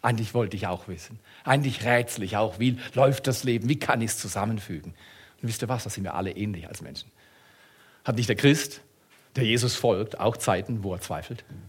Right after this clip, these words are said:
wo er fragt, wo er Schmerz hat, wo Dinge unverstehbar sind, wo wir Erfahrungen machen, die uns schier aufreißen? Haben wir nicht auch solche Erfahrungen? Sagt nicht Paulus in Römer acht, dass die Schöpfung stöhnt?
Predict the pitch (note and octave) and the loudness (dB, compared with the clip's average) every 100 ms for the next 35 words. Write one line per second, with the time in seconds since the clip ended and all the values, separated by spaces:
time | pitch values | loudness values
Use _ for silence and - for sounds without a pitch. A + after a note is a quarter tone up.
0 | - _ _ _ _ A#2+ - A2 F2 A#2+ | -20 _ _ _ _ 0 0 0 0 -4
1 | - - A2 - A#2 F2+ - B2 A#2+ - | -6 -2 0 0 -2 -2 -4 -4 -6 -12
2 | - - - D#3+ B2+ E3 D#3+ E3 E3 D3+ | -16 -10 6 6 10 10 10 10 6 4
3 | - A#2+ - A#2 A#2 A#2 A2+ A#2 B2 - | 2 -2 2 0 2 0 0 -4 -8 -4
4 | B2+ D3+ C#3 - - - A#2+ B2 C3+ C3 | 4 8 8 8 4 6 6 8 4 4
5 | A#2+ B2 A2+ D3+ A#2 - - G3+ C#3 - | 4 2 2 0 4 4 4 6 4 6
6 | A2 A#2+ - G2+ G#2 - C3+ - - A#2 | 2 2 -2 -2 -2 -4 -10 -12 -4 -2
7 | A#2 A2 - G#2 A2 A#2 A2 G#2+ G2+ F2 | 0 -2 0 0 0 -2 -4 -4 -4 -4
8 | A2 - - - - G3 F3 F3+ - E3 | -6 -10 -12 0 10 10 10 4 10 10
9 | F3 C#3+ B2+ D3+ D3 - C3 D3 C#3 A#2+ | 10 8 6 8 6 6 2 2 -4 0
10 | C#3+ - - C3+ - E3 C3+ - - - | 2 4 4 2 4 4 4 0 -8 -10
11 | - - - C3+ D#3+ - - - - - | -12 -12 -8 -4 -4 -2 -2 -2 2 8
12 | G3+ G3+ A3 G#3 F3+ C3 A2 F#2+ - G2 | 12 12 12 12 12 10 4 2 0 0